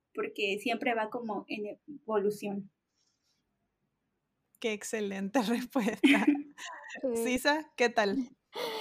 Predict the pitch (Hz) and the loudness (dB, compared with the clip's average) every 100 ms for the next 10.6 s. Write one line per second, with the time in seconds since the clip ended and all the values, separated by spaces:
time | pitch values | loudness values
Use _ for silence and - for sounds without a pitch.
0 | 403 370 _ _ - - - - - 202 | -8 -14 _ _ -20 -20 -18 -14 -10 2
1 | 208 214 226 - - 208 208 214 214 233 | 6 6 4 -2 -8 -4 -2 -2 0 4
2 | 247 247 247 214 226 220 220 202 190 196 | 4 4 2 2 -2 0 4 6 6 4
3 | 214 196 185 190 202 190 175 185 185 175 | 6 6 6 4 2 2 2 0 0 2
4 | 180 180 165 160 185 180 190 202 - - | 0 -2 -6 -4 -4 0 2 0 -4 -4
5 | 220 220 220 226 240 233 240 240 247 247 | 4 8 8 6 4 4 6 8 8 8
6 | 247 233 226 226 247 - 214 214 226 220 | 8 10 10 10 10 10 8 6 4 6
7 | 233 233 240 226 226 220 214 226 240 226 | 4 4 4 4 4 2 2 2 6 4
8 | 226 - 226 214 226 - 220 208 226 214 | 4 -2 0 2 0 2 4 4 4 0
9 | 190 202 208 208 220 226 226 190 220 220 | -2 0 2 4 6 6 4 2 2 2
10 | 208 202 196 185 190 202 | 2 4 4 0 -2 -6